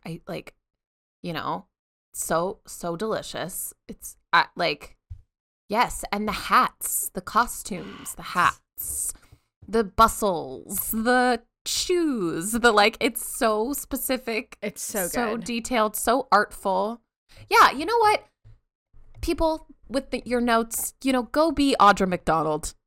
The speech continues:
Speaker 1: and, like, try, try. <laughs> Like, get out of here. <laughs> Like, I
Speaker 2: It's
Speaker 1: can't.
Speaker 2: so good. It's
Speaker 1: Like
Speaker 2: so good. I, um, I, I know I sent it to you, but for anyone that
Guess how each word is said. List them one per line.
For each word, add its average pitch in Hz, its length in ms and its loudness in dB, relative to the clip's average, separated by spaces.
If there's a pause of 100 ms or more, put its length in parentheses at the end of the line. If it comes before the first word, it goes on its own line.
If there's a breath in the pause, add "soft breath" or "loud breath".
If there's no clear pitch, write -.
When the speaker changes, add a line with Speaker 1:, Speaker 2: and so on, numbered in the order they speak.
(100)
Speaker 1:
and, 180 220 0 (300)
like, 196 400 4
try, 165 480 8 (260)
try. 185 600 8
<laughs> - 100 -20
Like, - 640 4
get 339 160 12
out 285 200 12 (120)
of - 100 0
here. - 180 8
<laughs> - 100 12 (260)
Like, - 260 6 (120)
I 392 240 12
Speaker 2:
It's 220 140 -4
Speaker 1:
can't. 339 140 2
Speaker 2:
so 208 180 0
good. - 340 0 (180)
It's 220 200 2
Speaker 1:
Like 440 160 6
Speaker 2:
so - 80 -4
good. - 100 0 (460 loud breath)
I, 262 240 6
um, 247 280 0
I, 247 220 0
I 226 140 0
know 220 160 -2
I 240 60 -2
sent 233 220 -6
it - 100 -6
to - 80 -6
you, 214 60 -6
but - 120 -10
for 180 120 -6
anyone 208 340 -6
that 180 200 -4